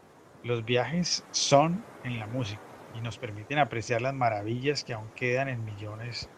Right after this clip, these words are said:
de seres humanos y en la diversidad de ambientes de, de nuestro planeta. Permíteme citar unas palabras aquí de un libro que estoy leyendo por estos días.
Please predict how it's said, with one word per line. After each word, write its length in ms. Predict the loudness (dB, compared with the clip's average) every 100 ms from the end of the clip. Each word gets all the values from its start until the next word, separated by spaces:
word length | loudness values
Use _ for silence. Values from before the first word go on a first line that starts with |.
| -20 -20 -20 -10
de 120 | -6
seres 320 | -6 -4 -4
humanos 680 | -4 0 0 0 -10 -14 -18 -18 -18 -18 -18 -16 -14 0
y 120 | 4
en 100 | 8
la 100 | 8
diversidad 640 | 6 4 0 2 2 2 4
de 100 | 4
ambientes 640 | 4 6 4 4 2 2
de, 220 | -2 -4 -12 -18
de 80 | -12
nuestro 320 | -10 -10 -12
planeta. 600 | -12 -12 -8 -4 -2 -2 -4 -18 -20 -20 -20 -20 -20 -20 -20 -20 -20 -18 -4
Permíteme 480 | 4 4 4 4 4
citar 340 | 4 2 0 0
unas 220 | 0 0
palabras 480 | 0 2 0 0 -4
aquí 240 | -2 0
de 80 | 0
un 120 | 0
libro 400 | 0 2 0 -2
que 140 | -6
estoy 380 | -12 -10 -10 -10
leyendo 480 | -8 -6 -6 -6 -8
por 160 | -10 -14
estos 320 | -12 -12 -10
días. 480 | -10 -8 -4 -4